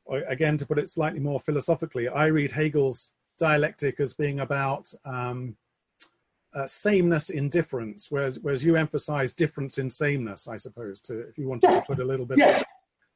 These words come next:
Speaker 1: spin on it. So c-, can I just understand, and again, bearing in mind that not everybody in the audience will be a Hegel scholar, can I, can I just ask, uh, I guess,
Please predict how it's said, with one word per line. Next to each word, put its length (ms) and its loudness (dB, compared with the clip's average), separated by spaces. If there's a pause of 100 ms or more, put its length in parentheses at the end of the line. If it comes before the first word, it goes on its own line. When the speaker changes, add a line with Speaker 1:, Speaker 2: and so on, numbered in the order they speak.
(200)
Speaker 1:
spin 140 -2
on 100 0
it. 160 -8
So 140 2
c-, 100 0 (100)
can 140 -2
I 60 0
just 200 0
understand, 680 2 (800)
and 100 0
again, 280 4
bearing 280 8
in 80 4
mind 260 4
that 140 0 (180)
not 280 2
everybody 420 2
in 80 -2
the 80 2
audience 460 2
will 100 -2
be 160 -2
a 100 2
Hegel 360 2
scholar, 520 -4
can 140 0
I, 80 2
can 220 8
I 100 0
just 240 0
ask, 240 4 (340)
uh, 120 -2 (800)
I 80 -4
guess, 280 0